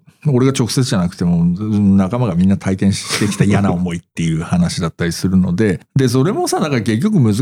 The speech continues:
しいわけ。なんか、その、つってもさ、要するに金は持ってるし、ある種の権力体だからさ。だから俺らの願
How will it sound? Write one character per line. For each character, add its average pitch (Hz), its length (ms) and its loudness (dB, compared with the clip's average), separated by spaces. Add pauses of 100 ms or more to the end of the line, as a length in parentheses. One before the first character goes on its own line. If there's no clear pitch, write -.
(120)
し 220 100 -6
い 294 60 2
わ 117 120 0
け。 92 140 0
な 104 140 2
ん 117 40 -6
か、 87 420 -4
そ 98 220 0
の、 95 760 2 (100)
つ 131 120 -2
っ - 20 -8
て 277 100 0
も 147 120 2
さ、 101 80 0
要 98 280 2
す 107 60 0
る 107 60 2
に 90 60 -2
金 101 160 0
は 104 140 2
持 104 140 2
っ 101 40 -4
て - 120 -6
る 82 80 -6
し、 87 480 -2
あ 95 80 0
る 95 60 0
種 87 140 -2
の - 60 -2
権 98 240 0
力 85 600 -4 (200)
体 170 220 -2
だ 170 100 -2
か 170 120 -10
ら 165 100 -12
さ。 - 240 -8 (240)
だ 180 80 -2
か 139 60 2
ら 123 40 2
俺 180 220 2
ら 277 140 2
の 135 120 2
願 113 180 2